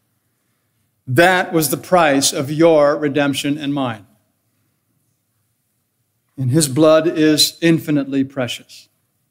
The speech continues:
All blood is precious, to be honest with you.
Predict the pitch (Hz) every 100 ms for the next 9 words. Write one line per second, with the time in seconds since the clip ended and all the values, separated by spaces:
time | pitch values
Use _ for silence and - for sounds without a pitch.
0 | _ _ _ _ 466 - _ _ _ _
1 | _ _ - 196 269 220 175 143 - 180
2 | 180 143 127 139 147 151 151 - 127 123
3 | 139